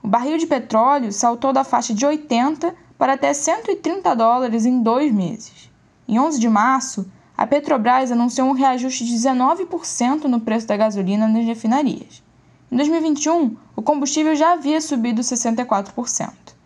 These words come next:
Em fevereiro, o gás natural veicular, muito usado pelos motoristas de aplicativo, já havia subido treze por cento, e a projeção é de até cinquenta por cento de aumento esse ano,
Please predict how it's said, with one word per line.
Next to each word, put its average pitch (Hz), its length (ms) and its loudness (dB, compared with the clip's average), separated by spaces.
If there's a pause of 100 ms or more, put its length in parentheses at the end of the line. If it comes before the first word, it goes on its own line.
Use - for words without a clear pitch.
(340)
Em 202 80 -6
fevereiro, 233 680 2 (320)
o 240 100 0
gás 247 240 2
natural 262 440 2
veicular, 226 840 0
muito 320 320 0
usado 247 480 2
pelos 214 200 -2
motoristas 202 540 0
de 196 80 0
aplicativo, 185 840 -2 (360)
já 262 220 2
havia 294 220 0
subido 277 380 -2 (100)
treze 320 280 0
por 311 200 -4
cento, 185 460 -4 (460)
e - 80 0
a 226 80 4
projeção 277 720 0 (140)
é 233 80 0
de 247 100 2
até 277 220 0
cinquenta 339 580 -4
por 339 160 -2
cento 277 280 -2
de 262 80 -2
aumento 240 380 2
esse 240 200 -4
ano, 208 360 0